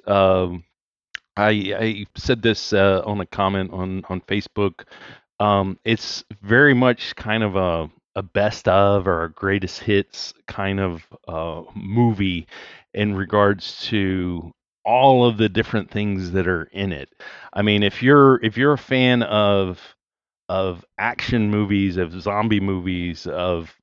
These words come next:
war movies, of, of, of heist movies, there's so much in there, and there's, there's so many things that I'll hit on. Um, you're probably have a bunch,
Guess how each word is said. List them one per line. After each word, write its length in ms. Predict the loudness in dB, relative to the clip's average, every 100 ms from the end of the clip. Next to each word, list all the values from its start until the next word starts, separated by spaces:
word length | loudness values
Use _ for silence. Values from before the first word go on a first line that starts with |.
| _
war 400 | -10 2 6 6
movies, 600 | 6 4 2 2 -2 -2 -4
of, 320 | -4 -6 -8
of, 320 | -6 -6 -6 _
of 380 | -4 -4 -6 -14 -6
heist 420 | -2 -2 -2 -4
movies, 380 | -4 -4 -6 2
there's 220 | 4 4
so 480 | -4 2 6 8 8
much 320 | 6 4 4
in 140 | 4
there, 200 | 4 2
and 160 | 2 2
there's, 260 | 2 0 -8 -20 -4
there's 160 | 0 4
so 80 | 6
many 160 | 6
things 280 | 6 4 4
that 120 | 4
I'll 220 | 4 4 4
hit 160 | 4
on. 380 | 6 4 2 0 -6 -20 _ _ -2
Um, 640 | 0 2 2 0 -2 -6
you're 220 | -2 -2
probably 640 | 0 2 4 4 0 -4 -6
have 260 | -4 -2 -2
a 60 |
bunch, 540 | -4 -4 -4 -6 -12